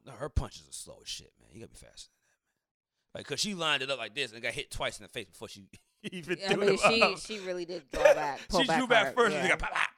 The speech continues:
Speaker 1: <laughs>
Speaker 2: Yeah.
Speaker 1: Oh, shit.
Speaker 2: Yeah, for
Speaker 1: So,
Speaker 2: real.
Speaker 1: I guess the issue you wanted, oh, that's the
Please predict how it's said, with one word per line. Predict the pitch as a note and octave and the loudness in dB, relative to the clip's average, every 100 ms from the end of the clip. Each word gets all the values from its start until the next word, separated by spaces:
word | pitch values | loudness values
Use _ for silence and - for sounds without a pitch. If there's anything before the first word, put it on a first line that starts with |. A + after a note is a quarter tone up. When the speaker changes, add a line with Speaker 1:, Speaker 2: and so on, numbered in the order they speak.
| - | -10
Speaker 1:
<laughs> | C#3+ D3+ | -8 -2
Speaker 2:
Yeah. | F#3 | 0
Speaker 1:
Oh, | D#3+ | -2
shit. | - D3+ - - - - - - | -4 -8 -8 -20 -20 -20 -20 -14
Speaker 2:
Yeah, | C#3 E3+ | -10 -2
for | |
Speaker 1:
So, | B3 A#3+ | 2 4
Speaker 2:
real. | F#3+ B2+ | 2 0
Speaker 1:
I | C3+ | -2
guess | D#3+ E3 - | 2 0 0
the | C#3 - - | -2 0 -2
issue | C#3+ C3 | -4 -4
you | C3 C3 | -6 -6
wanted, | B2+ A#2 | -6 -4
oh, | A#2+ A#2+ A2+ - _ _ | -2 -2 -4 -12 _ _
that's | B2 - | -10 -8
the | A#2+ A2+ | -10 -10